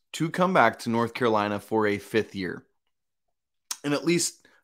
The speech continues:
part of the self-proclaimed reason to do so was that his coach and his team and his community wanted him back. And that, that idea of being wanted was something that was enticing. And, and he talked about that as he made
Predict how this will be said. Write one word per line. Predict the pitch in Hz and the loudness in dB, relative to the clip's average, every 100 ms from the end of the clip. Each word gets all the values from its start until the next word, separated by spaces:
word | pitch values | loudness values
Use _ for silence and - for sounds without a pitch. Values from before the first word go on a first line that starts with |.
| _ | _
part | - 233 233 | 2 4 4
of | 127 | 2
the | 123 | 0
self-proclaimed | - 143 127 - 117 127 120 | 4 4 4 2 -4 0 0
reason | 110 117 113 | 0 0 0
to | 104 | -2
do | 107 117 | -2 -2
so | 147 | 0
was | 135 | 0
that | 131 127 | 0 0
his | 123 | -4
coach | - - 185 - - - _ _ _ - | -4 0 0 0 -6 -8 _ _ _ -8
and | 113 | -8
his | 104 95 | -6 -10
team | - - 170 185 180 - _ | -8 -6 -4 -4 -6 -12 _
and | - | -10
his | 110 113 | -8 -8
community | - - 127 143 110 104 101 _ - | -8 -4 0 0 0 -4 -8 _ -16
wanted | 87 107 127 131 123 101 | -6 0 0 0 -2 -2
him | 104 107 107 101 _ _ - | -2 -2 -2 -6 _ _ -10
back. | 107 107 - - - _ _ _ _ 117 | 2 2 2 -12 -20 _ _ _ _ -2
And | 113 107 - - | 0 0 -4 -6
that, | 120 - 117 | -6 -4 2
that | 127 123 | 6 6
idea | 123 117 123 | 6 4 2
of | 101 | 2
being | 98 117 107 | -2 -2 0
wanted | 113 113 104 | 0 -2 -8
was | 95 101 | -8 -6
something | 120 110 107 | -6 -6 -4
that | 101 | -4
was | - 95 | -4 -6
enticing. | 98 - 131 127 127 | -6 4 4 4 -2
And, | 110 | -2
and | 110 123 | -2 -2
he | 131 147 | -2 0
talked | 127 123 | 0 0
about | 95 95 | -4 -8
that | - 92 - - - | -6 -6 -8 -16 -10
as | - 101 | -4 -4
he | - | -2
made | 107 98 98 92 | -2 0 -2 -4